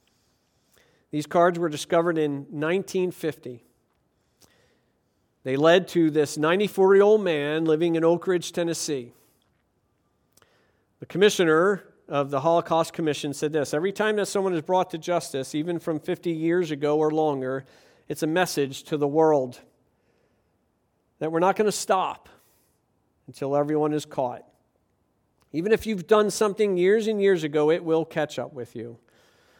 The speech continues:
See, folks, the, the, na-, the neighbors didn't see this man as a Nazi war criminal, but God did.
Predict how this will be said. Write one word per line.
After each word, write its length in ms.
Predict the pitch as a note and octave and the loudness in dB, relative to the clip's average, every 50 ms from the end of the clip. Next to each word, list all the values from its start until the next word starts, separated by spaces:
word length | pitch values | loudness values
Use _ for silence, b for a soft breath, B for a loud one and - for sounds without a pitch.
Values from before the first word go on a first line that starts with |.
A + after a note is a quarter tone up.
| b b b | b b b
See, 200 | - A#3 A3+ F3+ | -2 -2 0 2
folks, 240 | G3+ G#3+ F#3+ E3 | 2 2 2 2
the, 180 | - F#3+ F#3 F#3 E3+ | 0 -2 -2 -4 -4
the, 140 | E3+ E3 F3 | -4 -4 -2
na-, 280 | F#3 G3+ G3+ - - - | -2 -2 -4 -6 -6 -6
the 120 | F3 E3+ | -4 -2
neighbors 360 | F3 F#3+ G3+ G3 F3+ E3+ D3 D#3+ | 0 0 0 0 0 -2 -2 -2
didn't 180 | E3 D#3+ C#3+ | -2 -2 -2
see 160 | - - E3 | -2 -2 -2
this 260 | E3 D#3 D#3+ C#3 - D#3 | -2 -2 -4 -6 -6 -4
man 220 | D3 D3+ D3 C#3+ | -4 -2 -2 -4
as 160 | C#3 C3 B2 | -4 -6 -6
a 180 | B2+ B2 A#2+ C3 | -6 -8 -8 -8
Nazi 360 | C#3 C3+ C#3 C#3 - - C3+ | -6 -6 -6 -6 -6 -8 -8
war 200 | B2+ C3 C#3 C3+ | -8 -6 -8 -8
criminal, 520 | C3 - - C3 C3 C3 C3 C3 C3 B2+ - _ _ _ _ _ _ _ _ _ _ _ _ _ _ _ _ _ _ _ _ _ _ _ _ _ _ _ _ _ _ _ _ _ _ _ _ _ _ _ _ _ _ _ _ _ _ _ _ _ _ _ _ _ _ _ _ _ _ _ _ _ _ _ _ _ _ _ _ _ _ _ - | -8 -10 -10 -10 -8 -8 -8 -10 -10 -12 -16 _ _ _ _ _ _ _ _ _ _ _ _ _ _ _ _ _ _ _ _ _ _ _ _ _ _ _ _ _ _ _ _ _ _ _ _ _ _ _ _ _ _ _ _ _ _ _ _ _ _ _ _ _ _ _ _ _ _ _ _ _ _ _ _ _ _ _ _ _ _ _ -14
but 120 | C3+ - | -10 -6
God 280 | - D3 C3+ C3 A2+ A2 | -4 -2 -2 -4 -4 -8
did. 180 | A2+ A#2 A#2+ | -14 -20 -20